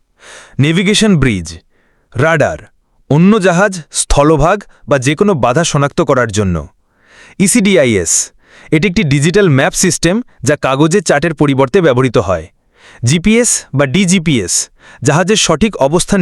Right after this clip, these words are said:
নির্ণয়ের জন্য। জাইরো কম্পাস, জাহাজের দিক নির্ণয়ের প্রধান যন্ত্র। অটোপাইলট, নির্দিষ্ট কোর্সে জাহাজকে স্বয়ংক্রিয়ভাবে চালানোর জন্য।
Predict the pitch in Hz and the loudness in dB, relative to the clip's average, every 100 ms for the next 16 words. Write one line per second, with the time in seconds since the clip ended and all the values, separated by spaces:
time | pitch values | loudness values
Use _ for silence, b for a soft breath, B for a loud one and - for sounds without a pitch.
0 | 156 156 151 147 117 120 98 87 - b | 4 4 2 0 0 0 -2 -4 -12 b
1 | b b b 117 160 190 208 175 131 110 | b b b -2 2 2 2 0 0 -2
2 | 85 - - B B - 113 139 165 202 | -4 -8 -10 B B -4 -2 0 2 0
3 | 127 127 208 165 175 175 170 214 - 160 | -2 -2 -2 0 2 2 2 0 0 2
4 | 208 165 131 107 95 82 - _ _ _ | 2 2 0 -2 -4 -6 -8 _ _ _
5 | 139 160 196 175 135 95 - - B B | 0 0 2 0 0 -2 -4 -14 B B
6 | B 143 180 202 190 254 220 214 233 175 | B 0 2 0 0 0 2 0 0 0
7 | 170 180 220 - 151 165 165 202 170 165 | 0 0 -2 0 0 0 0 2 2 2
8 | 151 147 143 139 117 113 | 2 2 2 0 0 0